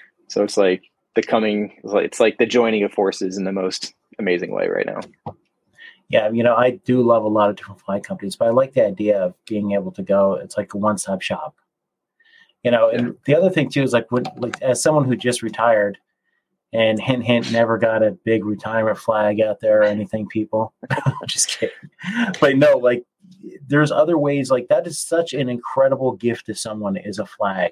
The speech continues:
Speaker 2: when you retire, when you have some sort of different event within your life,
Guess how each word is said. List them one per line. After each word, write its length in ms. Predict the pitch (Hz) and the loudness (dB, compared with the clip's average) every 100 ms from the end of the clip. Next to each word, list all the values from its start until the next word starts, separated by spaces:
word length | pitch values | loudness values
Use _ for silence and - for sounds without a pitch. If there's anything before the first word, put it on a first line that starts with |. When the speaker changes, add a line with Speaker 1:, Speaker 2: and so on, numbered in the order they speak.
| - | -4
Speaker 2:
when 140 | 101 101 | -8 -6
you 120 | 101 | -4
retire, 640 | 98 - 123 127 127 123 | -4 0 2 4 4 4
when 140 | 107 | 0
you 100 | 98 | -4
have 260 | 101 101 98 - _ - - _ _ _ | -2 -2 -2 -8 _ -20 -20 _ _ _
some 380 | - - 143 139 | 0 2 2 0
sort 440 | - 135 127 123 | 0 2 4 6
of 220 | 117 92 _ | 4 2 _
different 460 | 127 120 - 107 - _ - | 0 0 2 0 -2 _ -4
event 500 | 123 101 110 107 101 - | -2 0 0 -2 -6 -10
within 300 | 107 107 104 | -4 -2 0
your 140 | 101 | 0
life, 460 | 92 92 87 - | 0 0 -2 -6